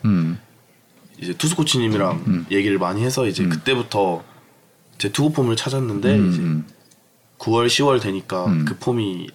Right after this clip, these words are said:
Speaker 2: 딱 맞게
Speaker 1: 어,
Speaker 2: 된 거죠.
Speaker 1: 음. 그러면 그 시즌 후반에 가장 좋은 공을 던졌다라는 느낌은 사실 맞는 거네요. 데이터로
Speaker 2: 네.
Speaker 1: 나오는 그 부분은.
Speaker 2: 그때가
Speaker 1: 근데,
Speaker 2: 아마
Speaker 1: 음.
Speaker 2: 제일 좋은 공을
Speaker 1: 음.
Speaker 2: 던졌던 것 같아요.
Speaker 1: 음.
Speaker 2: 던지면서도 느끼게 된 것 같아요.
Speaker 1: 음.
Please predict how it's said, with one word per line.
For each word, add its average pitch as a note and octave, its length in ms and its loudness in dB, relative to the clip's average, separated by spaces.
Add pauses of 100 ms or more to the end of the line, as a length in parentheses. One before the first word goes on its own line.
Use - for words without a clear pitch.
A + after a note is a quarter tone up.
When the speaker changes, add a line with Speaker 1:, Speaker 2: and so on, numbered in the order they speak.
Speaker 2:
딱 - 240 -4
맞게 F2 420 -6
Speaker 1:
어, E2+ 160 2
Speaker 2:
된 - 100 0
거죠. D2 240 -4 (160)
Speaker 1:
음. D2+ 580 0 (120)
그러면 B2 260 2
그 D3+ 120 0
시즌 G#3+ 360 6
후반에 A3+ 600 4
가장 E3 220 4
좋은 C#3 260 4
공을 C#3 220 4
던졌다라는 A2+ 720 4
느낌은 A2+ 360 2
사실 G#2 160 0
맞는 F2 240 2
거네요. D#2 300 0
데이터로 G2+ 280 0
Speaker 2:
네. F2 80 -4
Speaker 1:
나오는 E2 200 -4
그 - 140 -14
부분은. - 240 -10
Speaker 2:
그때가 - 680 -12
Speaker 1:
근데, F#3+ 160 6
Speaker 2:
아마 G#2 320 -4
Speaker 1:
음. G2+ 60 4
Speaker 2:
제일 G2+ 640 0 (340)
좋은 A#2 320 2
공을 A2 240 2
Speaker 1:
음. E2 500 -6
Speaker 2:
던졌던 F2 340 -4
것 D#2+ 120 -12
같아요. F#2+ 220 -2
Speaker 1:
음. D#2 320 -2 (160)
Speaker 2:
던지면서도 C#3+ 680 4
느끼게 G#2+ 800 -2
된 F2+ 160 -10
것 E2 140 -12
같아요. G2+ 160 0
Speaker 1:
음. A#2 500 4